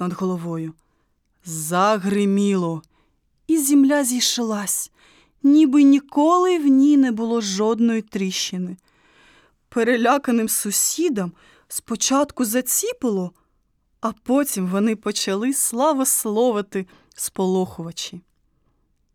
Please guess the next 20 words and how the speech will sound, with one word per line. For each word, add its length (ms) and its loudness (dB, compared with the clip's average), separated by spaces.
За 140 -6
кілька 400 -4
днів 480 -6
у 120 -4
замку 500 0
дізналися 720 -2
про 200 -4
все, 520 -4
що 280 -2
зробив 460 -4
сполохувач, 960 -6
і 140 0
що 300 0
він 300 6
не 140 4
взяв 380 0
за 180 -2
це 380 -2
жодної 800 4
копійки. 800 -6